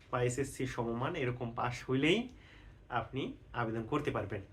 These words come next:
আপনার সেখানে রেজাল্ট, ন্যূনতম সিজিপিএ দুই দশমিক পঞ্চাশ থাকা লাগবে। তো যাই হোক, এই বিষয়গুলো যদি আপনার থাকে, তাহলেই আপনি আবেদন করতে পারবেন। পরবর্তী সময় আপনাদেরকে একটা অটোমেটিক ওয়েব বেসড স্ক্রিনিং হবে।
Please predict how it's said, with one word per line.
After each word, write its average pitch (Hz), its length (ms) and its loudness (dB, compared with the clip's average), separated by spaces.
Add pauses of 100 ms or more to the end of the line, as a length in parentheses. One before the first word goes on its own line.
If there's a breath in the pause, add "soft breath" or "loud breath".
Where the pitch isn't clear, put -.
(120)
আপনার 120 480 2
সেখানে 135 400 2
রেজাল্ট, 143 580 4
ন্যূনতম 160 540 4
সিজিপিএ 131 720 4 (640 loud breath)
দুই 135 260 4
দশমিক 135 440 0 (100)
পঞ্চাশ 120 520 -2
থাকা - 260 -6
লাগবে। 90 320 -8 (800 loud breath)
তো 170 100 6
যাই 214 200 8
হোক, 240 160 4
এই 214 200 8
বিষয়গুলো 220 500 6
যদি 208 200 6
আপনার 156 340 4
থাকে, 139 460 4
তাহলেই 131 500 2
আপনি 170 420 0 (320 loud breath)
আবেদন 120 340 2
করতে 123 240 0
পারবেন। 139 340 6
পরবর্তী 127 440 6
সময় 113 300 0
আপনাদেরকে 101 880 -4 (720)
একটা 139 240 -6
অটোমেটিক 156 600 4
ওয়েব 143 220 8
বেসড 131 280 6
স্ক্রিনিং 165 480 6
হবে। 131 460 4